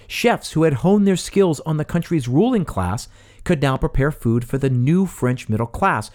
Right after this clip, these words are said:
a group of people eager to taste and try new things. You see, those restaurants, those early restaurants were serving a need.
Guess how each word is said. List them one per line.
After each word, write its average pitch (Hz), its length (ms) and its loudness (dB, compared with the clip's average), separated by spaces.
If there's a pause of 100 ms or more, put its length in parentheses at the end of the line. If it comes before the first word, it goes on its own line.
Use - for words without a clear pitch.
(240)
a 151 80 0
group 123 400 2
of - 180 -2
people 127 400 -2 (300)
eager 185 380 2
to 196 120 -8
taste 147 460 -2
and 151 100 -4
try 123 320 -2
new 117 200 2
things. 110 420 -2 (540)
You 170 100 2
see, 196 240 0 (220)
those 185 400 4
restaurants, 151 540 -2
those 190 180 2 (120)
early 262 280 0
restaurants 196 480 -2
were 185 120 0
serving 135 400 -2
a 139 60 0
need. 139 460 0